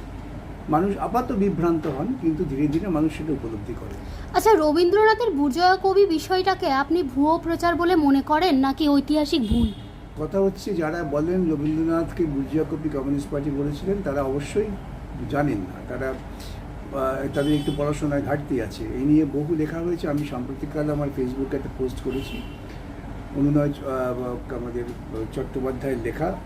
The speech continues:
Speaker 1: অনিল-, অনিল-, অনিরুদ্ধ চট্টোপাধ্যায়ের লেখা, প্রাসঙ্গিক রবীন্দ্রনাথ, এটা যারা পড়ে নেবেন।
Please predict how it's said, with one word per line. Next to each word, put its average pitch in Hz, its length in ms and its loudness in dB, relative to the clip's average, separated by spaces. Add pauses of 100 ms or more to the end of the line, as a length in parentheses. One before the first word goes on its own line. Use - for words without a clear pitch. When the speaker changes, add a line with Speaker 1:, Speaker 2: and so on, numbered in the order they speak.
(560)
Speaker 1:
অনিল-, 123 760 -2
অনিল-, 147 440 0
অনিরুদ্ধ 143 400 2
চট্টোপাধ্যায়ের 135 640 -4
লেখা, 143 300 -4 (960)
প্রাসঙ্গিক 143 720 0
রবীন্দ্রনাথ, 131 540 -2
এটা 139 160 -4
যারা 131 200 -4
পড়ে 127 300 -6
নেবেন। 143 220 -2